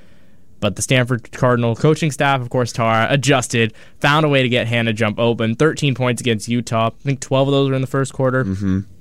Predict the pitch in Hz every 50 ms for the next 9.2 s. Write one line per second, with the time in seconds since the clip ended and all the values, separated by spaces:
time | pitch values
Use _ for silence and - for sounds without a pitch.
0 | - - - - 139 135 - - - 151 151 160 160 143 135 135 131 131 123 123
1 | 120 110 - - - 123 117 113 110 104 104 110 107 107 107 107 107 104 101 -
2 | - - - - - - - - - - - 98 107 104 - - - - - 135
3 | 117 113 - - - - - - - - - - - - 143 - 156 156 160 165
4 | 156 143 131 - - - 127 123 120 - 131 113 107 104 107 107 123 123 127 131
5 | 131 139 143 139 143 139 - 143 131 - 180 170 151 - - 135 - 107 120 117
6 | 120 110 101 107 101 82 82 85 - 110 113 120 123 127 127 120 - - - -
7 | - - - 113 110 107 107 - - - 117 - 123 117 107 110 104 - - 110
8 | 95 104 98 101 110 104 101 92 110 95 98 98 101 101 98 92 95 95 92 98
9 | 95 - -